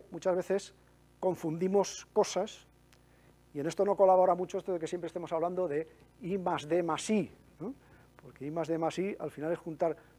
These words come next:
churras con merinas, ¿no? Entonces, I más D es una actividad que genera inno-, que genera conocimiento a partir de recursos,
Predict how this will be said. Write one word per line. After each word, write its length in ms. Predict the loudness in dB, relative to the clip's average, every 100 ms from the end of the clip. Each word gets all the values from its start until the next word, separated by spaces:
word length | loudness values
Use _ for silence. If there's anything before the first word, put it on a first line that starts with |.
| _
churras 340 | -8 -4 -4
con 160 | -2 -2
merinas, 540 | 2 4 4 0 -8
¿no? 140 | -12 -12 -16 -20
Entonces, 340 | _ -14 -14 -14
I 80 | -6
más 240 | 2 2 8
D 340 | 8 8 0 -8 -20 -20 _
es 140 | -12
una 140 | -2 -4
actividad 640 | -2 -4 6 10 10 8 -4 -20 _ _ _ _
que 120 | -2
genera 680 | -2 0 0 6 8 8 6 -2
inno-, 320 | -6 -2 -2 -4 -10
que 100 | -10
genera 320 | -4 2 4
conocimiento 960 | 6 4 2 -2 -4 2 2 2 -4 -10 -18 -20 -20 -20 -20 -20 -20 -20 _ -20 -20 _ _
a 80 | -6
partir 280 | -4 -4 6
de 120 | 6
recursos, 640 | 8 4 -2 -2 -6 -10